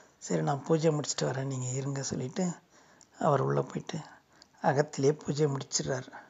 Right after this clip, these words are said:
முடிச்சுட்டு கும்பாபிஷேகம் பண்ணிடுறாரு. கும்பாபிஷேகம் பண்ணிட்டு வெளியே வந்து இருக்கிறவங்க கிட்ட சொல்றாரு, "கும்பாபிஷேகம் முடிஞ்சிச்சு, மனசுக்குள்ள தான் பண்ணேன், நான் ஒண்ணும் பெருசா, பெருசா பண்ணல"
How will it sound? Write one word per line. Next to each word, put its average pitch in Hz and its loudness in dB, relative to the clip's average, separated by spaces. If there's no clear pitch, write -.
முடிச்சுட்டு 160 -2
கும்பாபிஷேகம் 143 -2
பண்ணிடுறாரு. 143 -6
கும்பாபிஷேகம் 160 -4
பண்ணிட்டு 135 -2
வெளியே 151 4
வந்து 135 -2
இருக்கிறவங்க 165 0
கிட்ட 135 -6
சொல்றாரு, 143 -6
"கும்பாபிஷேகம் 131 -4
முடிஞ்சிச்சு, 165 -4
மனசுக்குள்ள 147 0
தான் 147 0
பண்ணேன், 143 -2
நான் 139 -4
ஒண்ணும் 139 -4
பெருசா, - -8
பெருசா - -6
பண்ணல" 143 -2